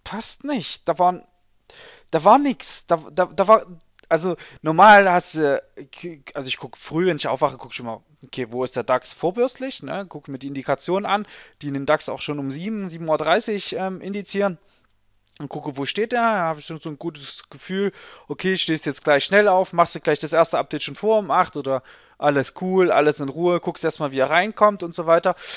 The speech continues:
So, und da hab ich schon gesehen, Mensch, der ist aber hoch, ah, war schon bei, ich glaube, bei vier fünfunddreißig, vier vierzig rum, notiert er früh. Dann hab ich,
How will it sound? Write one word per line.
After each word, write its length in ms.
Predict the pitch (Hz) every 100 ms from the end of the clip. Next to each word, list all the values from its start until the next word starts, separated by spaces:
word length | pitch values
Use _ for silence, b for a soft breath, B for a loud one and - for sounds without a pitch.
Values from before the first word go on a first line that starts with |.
| B B B
So, 160 | -
und 80 | 147
da 80 | 127
hab 80 | 151
ich 80 | -
schon 100 | 165
gesehen, 320 | 151 151 143
Mensch, 340 | - 123 - - 135
der 120 | 123
ist 40 |
aber 220 | 120 104
hoch, 480 | - 151 262 - 208
ah, 360 | 143 180 214 170
war 200 | 160 160
schon 400 | - 170 165 151
bei, 640 | 147 143 135 131 107 98
ich 160 | 143 -
glaube, 180 | 139 123
bei 160 | 135
vier 240 | - 156 151
fünfunddreißig, 640 | 165 147 143 170 233 233
vier 160 | - 170
vierzig 420 | 202 214 240 -
rum, 200 | 240 226
notiert 340 | 214 - 220
er 80 | 220
früh. 300 | - 226 220 B B B B B -
Dann 120 | 147
hab 100 | 175
ich, 220 | 165 -